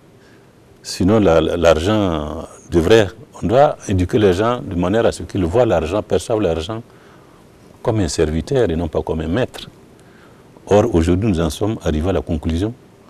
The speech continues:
que les gens pensent que l'argent est un, est le, est, c'est le maître et non pas le serviteur. Or, on sait que l'argent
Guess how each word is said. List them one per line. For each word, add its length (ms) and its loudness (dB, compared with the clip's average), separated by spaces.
que 120 -4
les 160 2
gens 260 -2
pensent 400 -2
que 80 -8
l'argent 500 0
est 220 -8
un, 160 -2
est 60 -6
le, 100 -2
est, 200 -2
c'est 140 -4
le 80 0
maître 460 -4
et 40 -6
non 160 -4
pas 120 -2
le 60 -8
serviteur. 520 -8
Or, 260 -2
on 80 -2
sait 320 -4
que 80 -2
l'argent 400 -2